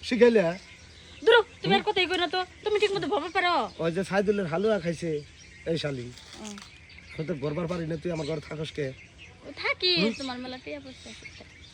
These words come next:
Speaker 1: শালি, তোমার, আমার টিয়া পয়সা দেখছো? আজকের থেকে দেখামনি টিয়া পয়সা। শালি, এই যে হাঁকবার নাকি বাড়ি হইছিস না?
Speaker 2: হো।
Speaker 1: আমার বাড়িতে যান যাস না।
Speaker 2: না, এই কথা কইও না।
Speaker 1: এই কথা কমু না, কা-
Speaker 2: আমি আর জীবনে এগুলো করবো না।
Speaker 1: হ্যাঁ? হুন, তার চরিত্র ভালো।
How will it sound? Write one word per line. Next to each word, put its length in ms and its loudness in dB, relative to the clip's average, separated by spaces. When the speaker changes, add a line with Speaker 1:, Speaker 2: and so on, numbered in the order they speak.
Speaker 1:
শালি, 500 -4
তোমার, 160 -4
আমার 180 0
টিয়া 200 2
পয়সা 220 0
দেখছো? 440 -4
আজকের 240 -4
থেকে 220 -4
দেখামনি 360 -2
টিয়া 180 -4
পয়সা। 260 -8
শালি, 180 0
এই 80 6
যে 140 6
হাঁকবার 280 -2
নাকি 140 2
বাড়ি 200 4
হইছিস 260 -2
না? 220 2
Speaker 2:
হো। 120 2
Speaker 1:
আমার 240 2
বাড়িতে 280 2
যান 160 -2
যাস 260 -6
না। 100 -8
Speaker 2:
না, 180 2
এই 60 4
কথা 180 0
কইও 260 2
না। 320 4
Speaker 1:
এই 140 10
কথা 180 4
কমু 200 4
না, 200 4
কা- 180 0
Speaker 2:
আমি 200 6
আর 120 8
জীবনে 300 4
এগুলো 160 0
করবো 220 -4
না। 100 0
Speaker 1:
হ্যাঁ? 160 -2
হুন, 300 -2
তার 120 -6
চরিত্র 340 -2
ভালো। 400 -2